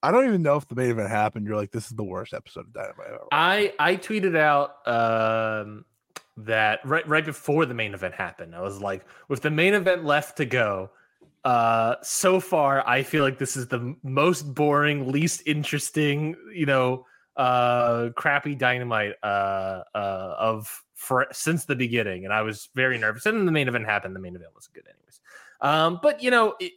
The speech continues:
Speaker 2: we're not, I don't wanna be a full-on, uh, pessimist. I don't wanna be, wanna be a full-on, uh, anti-A E W train. I don't wanna be the full-on, uh,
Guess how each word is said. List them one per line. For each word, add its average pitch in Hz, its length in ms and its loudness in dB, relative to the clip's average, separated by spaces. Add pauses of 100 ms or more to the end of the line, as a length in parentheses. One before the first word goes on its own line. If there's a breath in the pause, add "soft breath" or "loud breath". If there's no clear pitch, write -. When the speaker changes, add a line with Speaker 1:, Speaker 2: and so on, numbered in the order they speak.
(120)
Speaker 2:
we're 190 160 4
not, 202 200 6
I 175 40 4
don't 208 120 6
wanna 202 140 2
be 180 400 4
a 147 60 0
full-on, 151 640 2 (100)
uh, 127 320 4
pessimist. 156 500 -2
I 151 40 2
don't 147 80 2
wanna 147 100 2
be, 143 80 0
wanna 139 200 2
be 131 80 2
a 131 40 2
full-on, 131 540 2 (340 soft breath)
uh, 110 380 2 (100)
anti-A 139 580 2
E 127 200 0
W 123 300 0
train. 113 440 -2
I 113 60 0
don't 120 100 0
wanna 120 140 -2
be 120 80 0
the 117 80 -4
full-on, 120 600 0 (140)
uh, 104 300 0